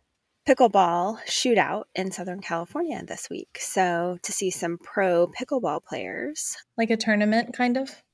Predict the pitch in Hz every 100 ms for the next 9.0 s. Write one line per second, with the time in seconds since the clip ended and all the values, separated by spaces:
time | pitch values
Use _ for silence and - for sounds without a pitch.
0 | _ _ - 640 254 - _ _ _ -
1 | - - - 190 - - 208 202 - 208
2 | 170 180 233 - 185 185 175 175 151 151
3 | 185 - - 80 85 196 285 370 175 -
4 | - - - - 220 202 190 196 180 170
5 | 170 165 170 - 233 277 - - - 185
6 | 180 185 196 - 196 - 214 269 - 180
7 | 180 - 170 170 - 170 175 175 170 170
8 | 175 175 - 220 196 190 233 240 320